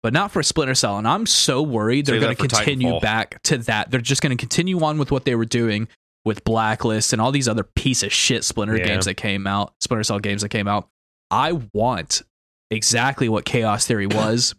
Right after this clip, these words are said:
Speaker 1: but just modern day.
Speaker 3: Yeah.
Speaker 1: And we're never gonna get that. I know for a fact that we're never gonna get
Speaker 2: Well, the
Speaker 1: that.
Speaker 2: thing is, I, I think, like, so many journalists are literally saying this.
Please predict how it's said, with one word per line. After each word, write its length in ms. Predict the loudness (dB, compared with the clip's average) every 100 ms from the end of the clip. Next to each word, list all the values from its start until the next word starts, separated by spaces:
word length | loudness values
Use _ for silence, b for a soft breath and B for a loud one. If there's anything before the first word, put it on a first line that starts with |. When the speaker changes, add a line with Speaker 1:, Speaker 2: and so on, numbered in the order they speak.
| _
Speaker 1:
but 120 | -4
just 200 | -2 -2
modern 520 | -2 -2 -2 -2 -4 -6
day. 360 | -8 -6 -8 -4
Speaker 3:
Yeah. 220 | -2 0 0
Speaker 1:
And 100 | 0
we're 140 | 0
never 400 | 2 2 2 2
gonna 200 | 0 0
get 240 | -2 -2 -2
that. 160 | -2
I 140 | 0 2
know 260 | 2 2
for 220 | 0 -2
a 40 | -2
fact 640 | -4 -2 -2 -4 -6 -6 _ _ -2
that 120 | 0
we're 140 | 2 2
never 460 | 2 2 2 0
gonna 240 | 0 -2 -2
get 120 | -2
Speaker 2:
Well, 80 | 0
the 80 | 0
Speaker 1:
that. 60 |
Speaker 2:
thing 180 | 0 0
is, 180 | 0 -2 -10 _ -2
I, 160 | -2 0
I 100 | 0
think, 320 | 0 0 0
like, 180 | -2 -2
so 280 | 0 0
many 180 | 2 2
journalists 720 | 2 0 2 0 0 -4 -10 -14 -10 -2
are 160 | 0
literally 280 | 2 2 0
saying 360 | 0 0 -2 -6
this. 540 | -2 -2 -2 -4 -6